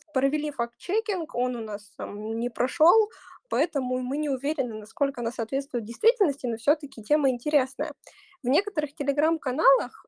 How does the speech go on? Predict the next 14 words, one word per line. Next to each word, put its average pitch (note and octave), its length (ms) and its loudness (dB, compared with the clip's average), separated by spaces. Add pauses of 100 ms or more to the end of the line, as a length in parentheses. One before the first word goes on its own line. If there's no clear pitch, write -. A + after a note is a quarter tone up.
(100)
а, A#3+ 400 -12
написали, D4+ 640 -2
что C4 440 -6
студент B3+ 680 -2 (100)
купил F4 440 -2
квартиру C#4 760 -4
у A3 180 -12
крупнейшего B3 640 -4
застройщика A3+ 540 -8
России, A#3 280 -2
у F4 80 2
группы B3+ 240 -2
компаний A3 480 -2
«ПИК», G#4+ 240 2